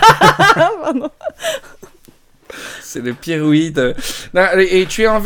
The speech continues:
Speaker 2: tu es en ce moment en visite, euh, sur la Riviera.
Speaker 1: Exactement.
Speaker 2: Tu t'es fait une petite semaine de décompression.
Speaker 1: Mhm.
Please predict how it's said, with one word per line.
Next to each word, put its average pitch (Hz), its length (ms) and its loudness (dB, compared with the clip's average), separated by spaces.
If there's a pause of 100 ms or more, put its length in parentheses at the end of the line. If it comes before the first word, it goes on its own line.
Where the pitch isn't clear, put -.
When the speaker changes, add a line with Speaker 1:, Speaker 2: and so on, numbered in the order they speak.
(140)
Speaker 2:
tu 220 180 -6
es 220 80 2
en 214 80 0
ce 214 140 -6
moment 226 220 -2
en 226 40 -2
visite, 208 400 -6
euh, 220 140 4
sur 220 180 -4
la 208 100 0
Riviera. 220 640 -2 (260)
Speaker 1:
Exactement. 220 520 -8
Speaker 2:
Tu 240 140 -6
t'es 196 120 0
fait 214 120 -4
une 208 80 -4
petite - 280 -6
semaine 190 260 -4
de 185 100 0
décompression. 185 760 -2
Speaker 1:
Mhm. 233 400 -4